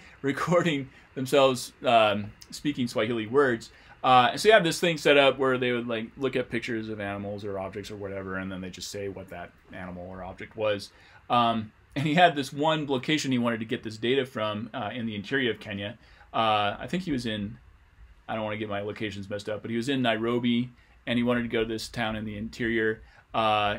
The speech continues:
Iringa, I believe it was called, and he had no way of getting there, but he somehow knew a guy. He made a contact with a guy, uh, who said he could do it for him. So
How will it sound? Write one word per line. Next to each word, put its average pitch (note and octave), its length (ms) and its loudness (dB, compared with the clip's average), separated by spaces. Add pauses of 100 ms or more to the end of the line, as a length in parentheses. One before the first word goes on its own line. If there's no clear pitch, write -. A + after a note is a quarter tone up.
Iringa, C3+ 540 0
I C3+ 80 -12
believe C3+ 200 -4
it C3 60 -2
was C3 140 -4
called, B2+ 460 0
and A#2 260 -2
he B2+ 100 0
had A#2+ 120 0
no A#2 120 0
way A2+ 120 0
of G#2 80 -4
getting A#2 260 0
there, A#2+ 280 2
but A2 280 -2
he B2+ 300 -6
somehow D#3 380 -2
knew A2+ 220 -2
a C#3+ 40 -4
guy. D#3 160 -4
He C#3 60 -4
made C#3 120 -2
a B2 60 -4
contact D#3+ 560 -4
with E3+ 140 -8
a E3+ 40 -8
guy, E3 400 0 (420)
uh, A2+ 380 6 (220)
who C3+ 140 -2
said C3 180 0
he B2 60 0
could A2+ 140 -6
do B2 120 0
it A#2 80 -6
for B2 260 0
him. B2+ 120 0
So B2+ 360 2